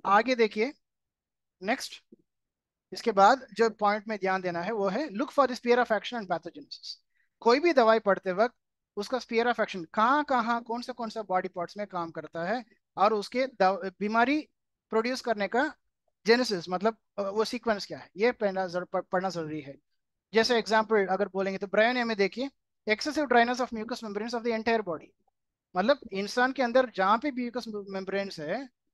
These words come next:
जैसा माउथ हो गया, थ्रोट हो गया, अ, रेक्टम हो गया,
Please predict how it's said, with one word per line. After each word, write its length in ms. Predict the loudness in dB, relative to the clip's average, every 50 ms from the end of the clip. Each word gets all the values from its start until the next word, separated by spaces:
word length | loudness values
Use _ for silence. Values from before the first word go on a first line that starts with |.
| _ _
जैसा 280 | -2 -2 -2 0 -2 -2
माउथ 240 | 0 2 0 0 0 -2
हो 80 | -6 -4
गया, 240 | -2 2 2 2 2
थ्रोट 300 | 0 -2 -2 -2 -2 -2
हो 100 | -6 -6
गया, 340 | -4 0 0 2 0 0 -2 _ _ _ _ _ _ _
अ, 220 | 2 4 6 6 6
रेक्टम 340 | 4 2 2 _ 0 0
हो 180 | 0 -2 -6 -6
गया, 280 | -4 -4 -2 -2 -2